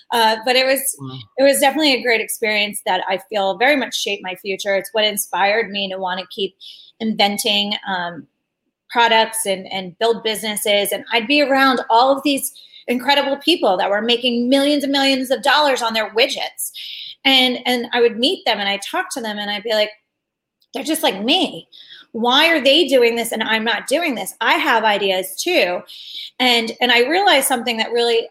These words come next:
Speaker 1: also was another tipping point in my life. Um, in mindset training, there's a process that, uh, helps you evaluate where you are to where you wanna go. So any outcome we have in our lives right now that we don't like, there's beliefs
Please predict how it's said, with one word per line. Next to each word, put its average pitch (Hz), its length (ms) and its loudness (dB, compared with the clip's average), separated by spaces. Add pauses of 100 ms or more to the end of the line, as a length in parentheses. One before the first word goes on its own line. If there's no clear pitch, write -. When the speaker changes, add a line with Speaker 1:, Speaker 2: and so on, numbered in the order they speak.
Speaker 1:
also 262 260 0
was 226 160 -4
another 220 300 -4
tipping 311 400 -6
point 208 180 -6
in 202 60 -6
my 190 160 -4
life. 185 320 -2 (560)
Um, 196 280 0 (140)
in 381 180 2
mindset 277 480 4
training, 208 380 -6
there's 196 160 0
a 190 140 -8
process - 720 -4 (380)
that, 208 480 4 (300)
uh, 185 300 0 (220)
helps 294 420 2
you 240 160 2
evaluate 240 720 4
where 226 160 2
you 240 220 0
are 185 180 4
to 185 140 -6
where 180 140 -4
you 180 120 -4
wanna 180 240 -12
go. 151 220 -2 (380)
So 247 320 4
any 339 300 4
outcome 247 580 0
we 220 120 -4 (120)
have 226 180 2
in 240 80 2
our 226 180 0
lives 196 320 0
right 196 200 -4
now 180 160 -4
that 180 160 -8
we 190 100 -2
don't 214 260 -6
like, 233 300 2 (960)
there's 254 220 4
beliefs 254 640 2